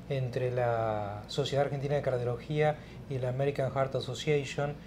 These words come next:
en el que tratamos el tema muy candente de la insuficiencia cardíaca con fracción de eyección preservada. Eh, la realidad es que este es un grupo muy particular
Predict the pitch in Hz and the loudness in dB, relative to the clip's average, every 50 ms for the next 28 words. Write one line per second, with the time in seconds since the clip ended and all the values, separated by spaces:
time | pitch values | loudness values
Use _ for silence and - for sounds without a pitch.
0 | - - - - - - 147 135 135 131 127 - 135 131 135 139 139 156 160 165 | -14 -14 -14 -14 -4 -2 0 0 2 0 2 0 2 4 4 6 8 8 8 10
1 | 160 160 - 143 131 131 - - 147 151 151 151 147 147 143 - - - - - | 8 6 4 0 -2 0 2 4 4 6 8 8 8 6 6 2 -2 -12 -14 -14
2 | - - - 143 143 151 156 156 160 - 147 143 135 135 131 143 151 156 156 151 | -14 -8 -2 4 6 8 6 6 8 6 6 6 6 6 6 6 6 6 4 4
3 | - 160 147 139 135 131 127 127 127 127 123 - - 120 - 120 110 143 139 - | 4 4 4 6 4 4 4 4 4 2 0 -4 -6 -6 -6 -4 -2 -2 -2 2
4 | - 135 - 135 127 123 131 135 131 131 131 127 - 123 117 - 123 117 - 135 | 0 2 4 4 4 4 4 4 4 4 4 4 4 0 0 2 0 0 0 0
5 | 131 127 113 123 120 - - 135 131 127 123 123 107 127 127 139 156 156 147 139 | -2 -2 -2 -2 -4 -2 -2 -4 -2 0 0 0 2 2 4 8 10 10 10 10
6 | 139 143 147 143 - - - - - - - - - - - - - - - - | 10 8 6 6 0 -10 -16 -16 -14 -14 -14 -14 -14 -14 -14 -16 -16 -14 -6 -2
7 | 156 143 131 131 131 127 127 127 123 123 123 123 131 143 135 139 139 147 139 135 | 0 0 2 2 2 2 2 2 2 2 0 -2 -2 0 2 4 4 4 4 4
8 | 143 147 165 180 180 170 - 160 156 - 160 - 160 147 139 147 160 165 160 - | 8 8 10 10 8 6 4 2 2 2 2 2 4 2 4 4 4 2 6 6
9 | 156 147 135 139 143 156 165 165 160 - 156 143 143 - 135 127 - 131 135 143 | 6 6 6 6 6 6 6 6 6 8 6 6 6 4 0 -2 0 2 8 12
10 | 147 156 160 160 160 | 12 12 12 10 4